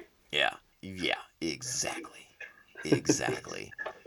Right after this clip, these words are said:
So, it, yeah, I guess, I guess the big question is, like, do you think that's what's gonna happen? That, that, that John Diggle will be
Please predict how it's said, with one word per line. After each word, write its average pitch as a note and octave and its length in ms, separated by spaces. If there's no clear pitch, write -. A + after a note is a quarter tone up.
So, G#2+ 280
it, G2 320
yeah, G2 260
I G#2+ 60
guess, D3 240
I D3 80
guess F3 140
the D#3 80
big D3 140
question A#2 280
is, G2 180
like, F#2 160
do G#2+ 100
you A#2 180
think G#2 340
that's G2 240
what's F2+ 120
gonna D#2 140
happen? C#2+ 380
That, D2+ 240
that, D#2 220
that - 460
John A2 280
Diggle F2+ 400
will A#2 240
be F#2+ 400